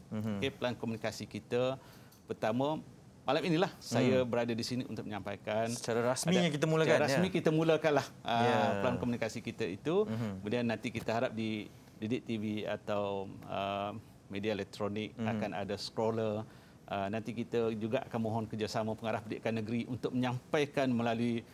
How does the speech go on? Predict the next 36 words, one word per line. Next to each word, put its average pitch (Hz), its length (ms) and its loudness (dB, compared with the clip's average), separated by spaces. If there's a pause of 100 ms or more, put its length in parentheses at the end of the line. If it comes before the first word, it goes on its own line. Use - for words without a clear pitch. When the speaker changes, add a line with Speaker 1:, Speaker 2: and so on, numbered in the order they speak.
(240)
Speaker 2:
ah, 107 240 0
siaran 117 320 2
radio 120 400 2
di 120 400 0 (160)
negeri 120 320 2
Speaker 1:
Hmm. 113 80 2
Speaker 2:
masing-masing. 113 500 0 (140)
Speaker 1:
Okey. 135 320 0
Speaker 2:
Sebenarnya 160 400 2
kita 175 240 2
dah 165 80 4
menyediakan 147 400 0
infografik. 117 640 -4
Kalau 127 160 2
kita 131 160 0
tengok 151 240 0
pada 127 240 0
paparan 127 480 2
di 120 240 2
skrin 127 480 0
T 123 160 0
V 131 240 2
itu, 190 240 0 (160)
Speaker 1:
Mhm. 117 240 0
Speaker 2:
ada 120 320 0
infografik 123 720 -2
yang 123 240 0
dipaparkan, 127 880 -2
itu 135 240 -2
Speaker 1:
Mhm. - 80 2
Speaker 2:
juga 180 240 4 (520)
kita 123 320 -2
akan 123 400 -2
kongsikan, 139 720 0 (320)
ah, 113 280 0
dengan 117 520 -2